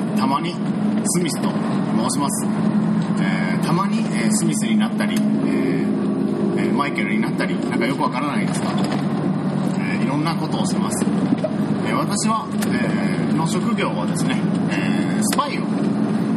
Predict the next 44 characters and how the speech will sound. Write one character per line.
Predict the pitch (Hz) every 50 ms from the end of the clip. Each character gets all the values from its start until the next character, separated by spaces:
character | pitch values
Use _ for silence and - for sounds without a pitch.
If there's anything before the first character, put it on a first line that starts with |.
| - - -
諜 | - 202 214 220
報 | 214 220 - 214
活 | 226 240 226 - -
動 | 269 - -
を |
し | - -
て | -
お | -
り | - 104
ま | 107 123 131
す。 | - - - - - - - - - - - -
<laughs> | - - - - - - - - - -
こ | - -
れ | -
大 | - - - -
丈 | -
夫 | 302
な | - -
ん |
で | -
す | - -
か | -
ね？ | - -
諜 | - - - -
報 | -
活 | - - - -
動 | -
し | - -
て | - -
な | - -
い。 | - - - - - - - - - - - -
え | - - - -
ー、 | -
ス | - -
パ | - -
イ | 139 120
で | -
ご | - -
ざ | 107 95 95
い | 90
ま | 87 - -
す | - 107
ね。 | - 101 101 95 92 - - - - - - - - - - - -
え | - - - - - - - - -